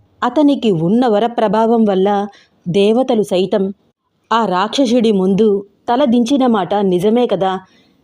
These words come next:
దేనికైనా సమయం రావాలి. అతని పాపం పండి సీతాదేవిని అపహరించి తన చావుకి తానే ముహూర్తం పెట్టుకున్నాడు. ధర్మవాక్ పరిపాలకుడైన శ్రీరాముడు వానర సైన్యంతో లంక మీదకి దండెత్తి వచ్చాడు.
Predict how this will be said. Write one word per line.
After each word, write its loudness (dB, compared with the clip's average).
దేనికైనా 0
సమయం 0
రావాలి. -2
అతని 2
పాపం -2
పండి -2
సీతాదేవిని 0
అపహరించి -2
తన 0
చావుకి 0
తానే 0
ముహూర్తం 0
పెట్టుకున్నాడు. -2
ధర్మవాక్ 0
పరిపాలకుడైన 0
శ్రీరాముడు 2
వానర 0
సైన్యంతో 0
లంక 0
మీదకి 0
దండెత్తి 0
వచ్చాడు. 0